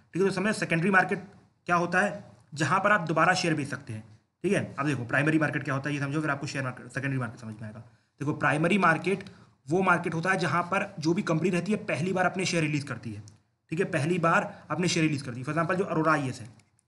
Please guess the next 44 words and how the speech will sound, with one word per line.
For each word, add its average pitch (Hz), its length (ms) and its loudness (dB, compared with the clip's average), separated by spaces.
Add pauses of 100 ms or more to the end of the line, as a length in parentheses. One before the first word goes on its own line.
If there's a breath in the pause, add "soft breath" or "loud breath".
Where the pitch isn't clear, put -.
(120)
ठीक 170 80 -6
है, 156 80 0 (440 loud breath)
अरोड़ा 165 180 4
आईएएस 196 180 4
को 202 100 0
मान 180 180 4
लीजिए 202 260 0 (100)
अगर 165 180 2
अपने 185 180 0
शेयर 180 280 2
बेच 170 220 2
के 202 80 0
पैसे 175 240 -2
निकालने 135 340 0
हैं 113 140 -6 (240 loud breath)
तो 196 100 2
डायरेक्टली 165 460 2
स्टॉक 185 340 0
मार्केट 196 300 0
में 202 100 2
अपने 202 220 0 (280)
जो 180 160 0
शेयर 190 220 0
को 196 200 2 (220)
रजिस्टर 196 280 2
नहीं 226 100 2
करवा 226 140 6
सकता 156 280 0
भैया, 175 200 0 (380 loud breath)
पहले 160 160 4
उन्हें 208 220 4
प्राइमरी 180 380 4
मार्केट 185 280 4
में 160 100 0
जाना 135 140 0
पड़ेगा। 117 260 -4
पहले 139 200 -2
कहाँ 175 140 0
जाना 180 140 0
पड़ेगा 180 200 -4
उन्हें? 226 200 0
प्राइमरी 170 380 2
मार्केट 143 320 2
में, 110 120 -8